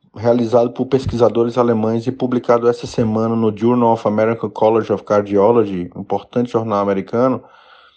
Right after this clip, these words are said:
sugere que esse risco pode ser ainda maior. Neste estudo, os pesquisadores alemães seguiram por até trinta meses quase duzentos pacientes que tinham tido um acidente vascular cerebral isquêmico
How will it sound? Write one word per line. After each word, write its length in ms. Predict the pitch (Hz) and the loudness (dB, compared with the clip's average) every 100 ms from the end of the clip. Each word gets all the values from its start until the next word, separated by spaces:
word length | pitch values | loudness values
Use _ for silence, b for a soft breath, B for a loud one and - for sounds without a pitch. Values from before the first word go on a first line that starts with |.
| b | b
sugere 680 | - 165 143 139 151 156 - | -2 0 4 4 4 4 0
que 240 | - 143 | -2 2
esse 240 | 147 - 127 | 2 2 0
risco 320 | 123 131 131 | 0 -2 0
pode 240 | 135 131 | 0 0
ser 140 | - 139 | 2 2
ainda 340 | 127 175 170 | 4 2 0
maior. 460 | 165 139 92 85 - _ _ _ | 0 -2 -2 -4 -10 _ _ _
Neste 400 | 123 147 - 127 | -4 -4 -4 -8
estudo, 640 | 117 - 143 143 113 107 | -8 -4 0 0 0 -2
os 160 | 107 - | -4 -4
pesquisadores 720 | - - 127 123 117 113 113 | -4 -2 0 0 2 2 2
alemães 720 | 117 120 113 120 135 117 - b b - | 2 2 2 0 0 -2 -6 b b -16
seguiram 400 | - 139 156 156 | -4 2 4 4
por 160 | 143 | 2
até 220 | 139 135 | 2 2
trinta 420 | 131 147 175 175 117 | 0 0 -2 2 2
meses 560 | 120 135 131 113 - | 4 2 2 -4 -14
quase 320 | - 143 147 | 0 0 0
duzentos 540 | 143 139 120 165 175 - | 0 2 4 0 0 -2
pacientes 720 | 135 131 - 117 127 131 - | -2 -2 -2 0 0 -2 -14
que 160 | - 139 | -12 -10
tinham 240 | - 160 | -4 -6
tido 280 | - 147 131 | -2 -2 0
um 120 | 127 | 0
acidente 440 | 127 117 123 131 | -2 -2 -2 0
vascular 440 | 123 123 - 110 107 | 0 0 0 0 0
cerebral 500 | 110 104 101 98 101 | 0 -2 0 -2 -2
isquêmico 680 | 113 - 120 117 131 - | -6 -2 0 0 -2 -8